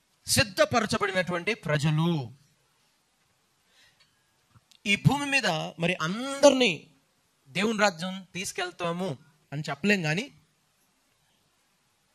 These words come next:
కొందరిని మాత్రం, అనగా ప్రభు కొరకు ఉన్నవారిని మాత్రం పరలోకం తీసుకెళ్ళడానికి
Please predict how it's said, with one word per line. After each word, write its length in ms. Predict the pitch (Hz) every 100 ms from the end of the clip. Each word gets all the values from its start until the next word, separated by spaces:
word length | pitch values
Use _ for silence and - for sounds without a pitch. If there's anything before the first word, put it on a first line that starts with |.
| _ _ _ _ _ _
కొందరిని 360 | 220 240 240 226
మాత్రం, 420 | 214 226 202 135 - -
అనగా 340 | 156 170 202 226 - _
ప్రభు 260 | 208 226 311
కొరకు 340 | 277 254 247
ఉన్నవారిని 460 | 214 240 262 233 196
మాత్రం 460 | 196 196 165 156 180 _ _ _ _ -
పరలోకం 380 | 226 262 240 220
తీసుకెళ్ళడానికి 840 | 254 262 233 220 190 190 175 160